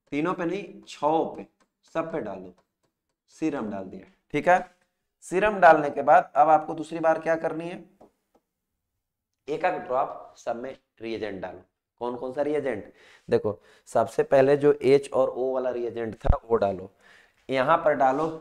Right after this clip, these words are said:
एच वाला रिएजेंट, ठीक है, यहाँ पे डालो ओ वाला रिएजेंट, ठीक है। उसके बाद किधर गया, दूसरे नंबर पे एएच और बीएच वाला रिएजेंट था, तो दूसरे वाले में डालो एएच वाला रिएजेंट, तीसरे में डालो, चौथे में डालो बीएच वाला रिएजेंट।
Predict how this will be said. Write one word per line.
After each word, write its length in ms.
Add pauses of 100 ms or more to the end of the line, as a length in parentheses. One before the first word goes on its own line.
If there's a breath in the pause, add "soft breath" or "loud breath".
(260)
एच 200
वाला 220
रिएजेंट, 480 (360)
ठीक 200
है, 480
यहाँ 180
पे 140
डालो 260 (140)
ओ 160
वाला 200
रिएजेंट, 460 (400)
ठीक 200
है। 240 (460 soft breath)
उसके 300
बाद 360 (440)
किधर 200
गया, 160 (360)
दूसरे 320
नंबर 280
पे 120 (100)
एएच 280
और 120
बीएच 280
वाला 160
रिएजेंट 400
था, 180 (380)
तो 120
दूसरे 300
वाले 220
में 140
डालो 280 (300)
एएच 260
वाला 180
रिएजेंट, 380 (220)
तीसरे 300
में 140
डालो, 320 (280)
चौथे 260
में 80
डालो 260
बीएच 300
वाला 140
रिएजेंट। 400